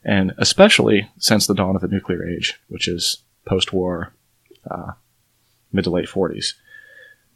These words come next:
Point two is that U F Os are metal objects that have advanced maneuverability. Point three is that U F Os are piloted by extraterrestrial beings. Point four, that beings,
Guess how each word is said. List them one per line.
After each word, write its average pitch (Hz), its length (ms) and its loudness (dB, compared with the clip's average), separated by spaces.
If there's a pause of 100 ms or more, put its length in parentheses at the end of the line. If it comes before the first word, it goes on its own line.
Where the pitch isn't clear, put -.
(200)
Point 196 240 2
two 101 360 8
is 107 160 2
that - 120 2
U 127 160 6
F 117 100 0
Os 107 200 4
are 98 60 0
metal 117 280 2
objects - 640 0 (340)
that 98 120 -2
have 98 260 -2
advanced 92 520 -2 (120)
maneuverability. 95 720 0 (1000)
Point 104 220 2
three 107 380 2
is 104 100 -4
that - 120 0
U 107 180 4
F 110 140 -2
Os 98 280 2
are - 100 -6
piloted 113 540 0
by 90 180 -4
extraterrestrial 98 760 -4
beings. 92 560 -4 (580)
Point 104 200 0
four, 107 440 0 (1500)
that 113 140 4
beings, 113 580 2